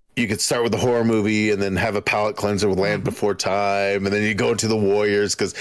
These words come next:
Speaker 1: it's so different. You know, it's a little darker and grittier than Land Before. Like, it's a
Speaker 2: Yeah.
Speaker 1: good list, dude,
Speaker 2: It,
Speaker 1: for
Speaker 2: it's,
Speaker 1: sure.
Speaker 2: it, I mean, like you said, like, there's very few things that really show mine and your age gap for what it is. You know, in seven years, it's not that long, but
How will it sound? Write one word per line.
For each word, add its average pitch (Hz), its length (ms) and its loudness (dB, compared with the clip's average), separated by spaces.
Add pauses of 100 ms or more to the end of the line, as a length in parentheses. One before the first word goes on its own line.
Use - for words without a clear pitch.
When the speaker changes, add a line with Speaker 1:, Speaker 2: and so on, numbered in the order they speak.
(100)
Speaker 1:
it's - 180 -2
so 117 240 0
different. 107 680 0
You 104 100 2
know, 101 160 2
it's 98 120 -2
a 95 60 0
little 107 180 2
darker 98 400 -2
and 104 140 -2
grittier 101 600 0 (280)
than 113 160 2
Land 107 180 0
Before. 107 280 0
Like, 113 340 -2 (420)
it's 123 180 -2
a 120 40 0
Speaker 2:
Yeah. 110 60 -2
Speaker 1:
good 135 140 0
list, 95 280 0 (120)
dude, 80 240 0
Speaker 2:
It, 185 100 4
Speaker 1:
for 90 80 2
Speaker 2:
it's, - 100 -4
Speaker 1:
sure. 101 420 0
Speaker 2:
it, 175 180 -10 (120)
I 175 100 -2
mean, 170 340 -4 (120)
like 165 240 -4
you 170 40 -8
said, 131 280 -6
like, 123 140 -10 (800)
there's 156 440 -2
very 196 260 -2
few 190 160 -8
things 156 320 -6
that 135 220 -4
really 131 240 -2
show 127 680 -2
mine 123 280 -8
and 120 80 -6
your 117 120 -8
age 117 300 -8
gap 135 300 -8 (240)
for 131 100 -10
what 120 220 -8
it 101 120 -14
is. 120 300 -12
You 143 100 -12
know, 156 140 -8
in 170 80 -8
seven 165 300 -6
years, 123 240 -6
it's - 120 -16
not 131 140 -8
that 113 220 -10
long, 120 320 -4
but 120 200 -6